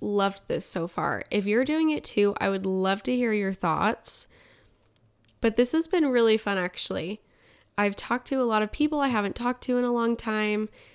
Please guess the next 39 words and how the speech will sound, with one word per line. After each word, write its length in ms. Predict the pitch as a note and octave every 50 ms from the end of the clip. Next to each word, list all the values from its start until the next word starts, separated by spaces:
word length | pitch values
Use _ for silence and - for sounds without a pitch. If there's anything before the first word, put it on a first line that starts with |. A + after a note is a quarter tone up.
| _ _
I've 100 | A3 G#3
also 240 | G#3 A3 A3 - B3
had 80 | A#3 A3+
a 20 |
lot 180 | A3 G#3 G3+ G3+
of 60 | G3+
people 260 | - G#3 G3+ G3+ F#3+
reach 240 | F#3+ G3 G3+ G3 -
out 180 | G3 G#3 - -
to 140 | - - G#3
me 580 | G3 F#3 F3+ E3 D#3+ D#3 F3+ A#3+ C#4+ D#4 D4+ - - - - - - - _ _
about 580 | - G#3 G3 G3 F#3 F#3 F#3 F3+ F3+ F3+ - - - -
how 140 | - G#3 F#3+
they're 120 | F#3 F3
listening 400 | F3 F3+ G3 G#3+ - C4+ C4+ C4+ B3+
to 80 | -
the 100 | B3+ B3+
podcast 840 | B3 B3 A#3 A#3+ A#3 - A#3 A3+ A3+ A3+ A3+ A3+ - - - - - - - - - - _ _ -
and 140 | G3+ G3
what 120 | F3+ F#3 E3
episodes 520 | - A3 A3+ - A#3 A3+ - A3+ G#3+ G#3
they've 180 | - F3+ F3+ F#3+
listened 420 | G#3 C4 C4 - - B3+ B3+ A#3+
to. 480 | - - A3+ A3+ A3 A3 A3 A3 A3 - - - - _ _ _ _
So 200 | - - A3 A3
if 80 | A3
you're 180 | A3+ B3+ E4 E4+
loving 280 | D4 B3 A3+ A3 G#3+
it, 240 | G#3+ G3+ G#3 A3 - - _ _ -
I 580 | G#3 A#3 C#4+ D4 C4 B3+ B3+ C4+ C#4 C#4+ C#4+ - _ _ _ _ _ _ -
would 140 | C#4+ C4
love 180 | - A3+ G#3 G3+
to 100 | - F#3+
hear 280 | F#3+ - - F3 E3+ D#3+
that. 360 | E3 E3+ F#3 B3+ D4+ E4+ -
It'll 220 | - C#4+ C#4 B3 A3
boost 360 | - G3 F#3 F#3 - - -
my 140 | F#3+ F3+ E3+
ego. 540 | E3 E3 E3 E3 - F3 F3 F#3 A#3+ D4+